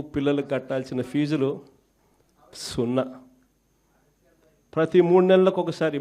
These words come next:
మూడు నెలలు అయిపోయిన వెంటనే మన ప్రభుత్వంలో క్వార్టర్ అయిపోయిన వెంటనే, వెంటనే మనం ఫీజులు ఇచ్చేవాళ్ళం. నెక్స్ట్ క్వార్టర్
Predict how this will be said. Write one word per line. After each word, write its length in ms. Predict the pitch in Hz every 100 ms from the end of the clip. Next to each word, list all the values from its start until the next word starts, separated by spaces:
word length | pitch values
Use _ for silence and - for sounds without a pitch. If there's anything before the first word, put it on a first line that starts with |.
| 147
మూడు 140 | 160 165
నెలలు 180 | 165 160
అయిపోయిన 320 | 160 165 160 156
వెంటనే 320 | 143 143 151 147
మన 80 | 143 135
ప్రభుత్వంలో 560 | 139 151 147 143 139 143 131
క్వార్టర్ 340 | 135 143 147
అయిపోయిన 320 | 151 151 151 143
వెంటనే, 420 | 139 131 127 151 - _ _ _ _ _ _ -
వెంటనే 540 | 101 117 156 175 190 180
మనం 160 | 160 151 147
ఫీజులు 280 | 147 139 123
ఇచ్చేవాళ్ళం. 460 | 123 123 107 101 - _ _ _ _ _ _ _ _ _ 113
నెక్స్ట్ 320 | 131 - 139 131
క్వార్టర్ 340 | 131 135